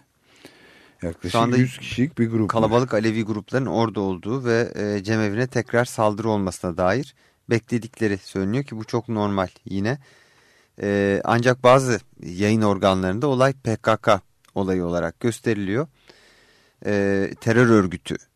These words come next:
Speaker 2: falan filan gibi yine hikayeler var. E, kimin neyi ne için kullanıyor olduğunu bilmek gerçekten çok kolay değil. Ama, e, birinin birilerini bir şey için kullanabileceğine dair de gayet gayet uyanık olmakta fayda var.
Speaker 1: Evet, yani.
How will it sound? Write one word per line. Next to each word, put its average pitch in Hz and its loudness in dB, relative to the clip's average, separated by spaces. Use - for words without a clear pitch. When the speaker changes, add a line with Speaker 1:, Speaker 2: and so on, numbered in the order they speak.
Speaker 2:
falan 98 0
filan 104 -2
gibi 87 -6
yine 87 -4
hikayeler 117 4
var. 127 0
E, 98 -4
kimin 117 -2
neyi 113 0
ne 120 0
için 113 -4
kullanıyor 98 -4
olduğunu 117 -6
bilmek 107 -6
gerçekten 95 -2
çok - -10
kolay 87 -2
değil. 139 -6
Ama, 107 0
e, 98 -2
birinin 113 -2
birilerini 104 0
bir 98 -8
şey 117 0
için 107 -4
kullanabileceğine 98 -2
dair 90 0
de 135 -2
gayet 98 -2
gayet 104 -4
uyanık 98 -6
olmakta 87 -6
fayda 98 -4
var. 117 -4
Speaker 1:
Evet, 104 -2
yani. 110 2